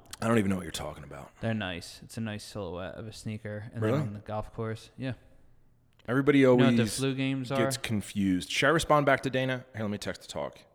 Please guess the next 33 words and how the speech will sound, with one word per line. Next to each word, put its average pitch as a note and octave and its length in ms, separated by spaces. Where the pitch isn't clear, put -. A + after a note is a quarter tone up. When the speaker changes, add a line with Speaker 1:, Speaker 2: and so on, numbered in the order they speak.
Speaker 2:
Tell C#3 140
you D3+ 80
you're D3+ 80
busy. A2+ 300
Speaker 1:
Oh C3 200
no, A2+ 640
that A#2 180
sounds A#2+ 340
horrible, F#2+ 640
period. F2 580
Speaker 2:
Oh, G3 100
Speaker 1:
Let C3 220
me D3 120
Speaker 2:
no. C3 140
Speaker 1:
know A#2+ 60
if - 140
you're A2+ 80
not A2 160
okay G2 640
and G#2 180
you G#2+ 140
need G#2 340
Rob's F#2+ 540
tow C#3 240
service E2 680
to G#2+ 140
come G2 320
get A2 260
you. A#2 140
Speaker 2:
Oh, D2+ 180
fucking A2+ 340
wreck. A2 200
Speaker 1:
Period. F#2 680